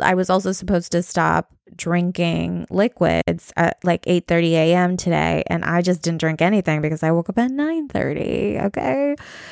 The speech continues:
So I didn't have any liquids today, and I hadn't eaten anything since ten P M yesterday. And, um, <laughs> oh my God,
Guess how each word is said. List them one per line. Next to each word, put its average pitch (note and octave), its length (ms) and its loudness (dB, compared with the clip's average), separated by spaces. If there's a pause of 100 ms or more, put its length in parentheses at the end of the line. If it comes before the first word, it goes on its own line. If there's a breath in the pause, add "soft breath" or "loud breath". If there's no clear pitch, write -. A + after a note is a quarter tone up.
(140 loud breath)
So A3 520 2 (100)
I G#3+ 180 4
didn't A#3+ 200 2
have A3+ 220 4
any A3 380 4
liquids F3 560 2
today, D#3 680 2
and E3 500 -4
I D#3+ 120 0
hadn't G3 460 0
eaten F3+ 280 2
anything E3+ 360 2
since E3 240 -2
ten D#3+ 220 -2
P D#3 160 -4
M D3 160 0
yesterday. - 580 -4 (560 loud breath)
And, F#3 800 2 (220)
um, E3+ 580 2
<laughs> - 60 -6 (1300 loud breath)
oh G#3 100 0
my D3 140 -2
God, - 300 -10